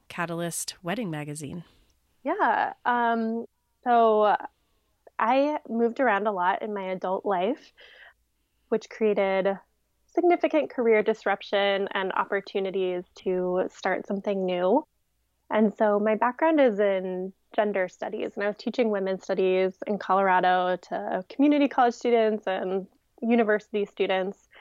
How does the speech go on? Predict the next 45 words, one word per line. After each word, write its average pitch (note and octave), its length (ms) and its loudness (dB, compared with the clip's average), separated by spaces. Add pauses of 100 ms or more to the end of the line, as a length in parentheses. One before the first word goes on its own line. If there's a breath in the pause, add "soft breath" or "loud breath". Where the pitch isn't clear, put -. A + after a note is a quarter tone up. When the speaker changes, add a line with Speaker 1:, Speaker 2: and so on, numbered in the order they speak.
(500 loud breath)
Speaker 2:
And F#3 540 -2 (180)
my F#3+ 280 -2
husband, G#3 380 0
Adam, F#3+ 240 0
and F#3+ 80 -6
I F#3 120 -6
moved F#3 480 -6 (120)
to F#3+ 160 -4
Washington, G3 520 -4
D G3 260 -6
C, - 220 -4
and A3 100 -2
it A3 120 -2
took - 180 -4
me A3+ 340 4
quite A#3+ 220 0
a B3 80 4
long G#3+ 220 2
time G3+ 320 -8
to G#3+ 140 -4
find G3 360 -6
a G3 140 -4
full-time - 480 -4
job. - 320 0 (600 loud breath)
And A3+ 160 -2
so A3 180 4
in G#3 260 0
the G3+ 80 -4
meantime, G3 1160 -2
since G3+ 160 -2
I'm F#3 140 -6
a F3+ 60 -6
busybody, F#3 580 0
I F3+ 240 0
was F#3 220 -4
working G3 400 -4
retail, G#3 760 0 (520 loud breath)
and F#3 560 -2 (140)
I G3 60 -6
was G3 120 -6
working G3+ 200 -4
at - 120 -4
Paper G#3 300 0
Source, - 360 -4
actually. - 540 -2